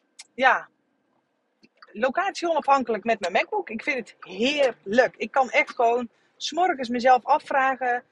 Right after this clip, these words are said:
en denken van, "Goh, waar ga ik vandaag weer eens werken? Ga ik thuis werken of ga ik in een restaurantje zitten?"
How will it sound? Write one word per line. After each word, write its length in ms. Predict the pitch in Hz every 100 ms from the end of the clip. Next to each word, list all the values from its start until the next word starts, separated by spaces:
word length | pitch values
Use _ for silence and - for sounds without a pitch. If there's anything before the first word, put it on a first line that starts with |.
| _ -
en 140 | 240
denken 220 | 247 233 -
van, 100 | -
"Goh, 300 | 440 392 302
waar 160 | 311
ga 120 | 285
ik 100 | 233
vandaag 400 | - 185 175 240
weer 140 | - 302
eens 140 | 277
werken? 460 | 311 294 277 247 208 _ _ _ -
Ga 140 | -
ik 60 | -
thuis 300 | 214 202 202
werken 320 | 220 226 214
of 200 | 202 190
ga 100 | 208
ik 100 | 175
in 100 | 165
een 60 | 165
restaurantje 600 | 185 - 220 247 277 -
zitten?" 640 | - 269 - 254 254 254